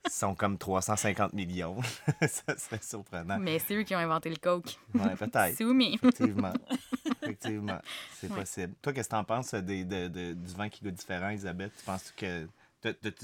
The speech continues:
Speaker 1: t'expérimentes ça des fois, là ? Même quand tu goûtes au vin à différentes bouteilles d'une même sorte, d'une même cuvée,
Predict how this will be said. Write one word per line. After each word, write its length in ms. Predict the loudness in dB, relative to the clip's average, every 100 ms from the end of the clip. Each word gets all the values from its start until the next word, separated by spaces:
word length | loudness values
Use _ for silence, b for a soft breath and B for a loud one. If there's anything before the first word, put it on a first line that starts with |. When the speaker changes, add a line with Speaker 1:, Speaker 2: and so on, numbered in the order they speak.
| -14 -12
Speaker 1:
t'expérimentes 500 | -10 -6 -2 -2 -4
ça 180 | -6
des 140 | -6 -6
fois, 180 | -6 -8
là ? 240 | -6 -8 -8
Même 340 | -6 -4 -4 -8 b -12
quand 100 | -10
tu 120 | -6
goûtes 220 | -6 -4
au 100 | -4
vin 360 | -2 0 0 0
à 180 | 0 0
différentes 500 | -6 -6 -2 -2 -4
bouteilles 300 | -4 -4 -4
d'une 180 | -4
même 360 | -4 -4 -4 -6
sorte, 280 | -6 -8 -6 -6
d'une 80 |
même 160 | -6 -6
cuvée, 420 | -8 -8 -8 -8